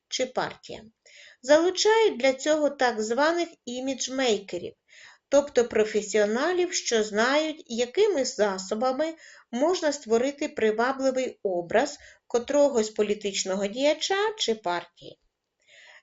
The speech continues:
Релігійна реклама має на меті поширення інформації про релігійне життя,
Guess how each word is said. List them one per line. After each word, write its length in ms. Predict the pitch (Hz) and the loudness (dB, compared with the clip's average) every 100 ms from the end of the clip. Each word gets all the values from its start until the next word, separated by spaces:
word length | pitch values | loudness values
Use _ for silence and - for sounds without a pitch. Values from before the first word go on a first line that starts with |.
| - | 0
Релігійна 720 | 233 254 269 294 392 403 392 | 2 2 0 2 2 2 2
реклама 540 | 370 359 349 339 330 | 0 0 0 0 0
має 500 | 277 247 269 269 247 | -2 0 2 4 4
на 160 | 233 220 | 2 0
меті 520 | 208 202 - 294 320 _ - _ | 0 -4 -6 -8 -8 _ -20 _
поширення 580 | 233 233 247 233 214 214 | 0 0 2 2 4 0
інформації 920 | 214 220 220 240 240 285 339 339 302 | 0 -4 -2 -2 0 0 0 -2 -6
про 400 | 294 226 285 294 | -2 2 4 2
релігійне 840 | - 220 220 190 202 208 233 220 208 | 0 2 2 2 -2 -2 -2 0 -2
життя, 520 | 185 185 - - | -4 -10 -12 -12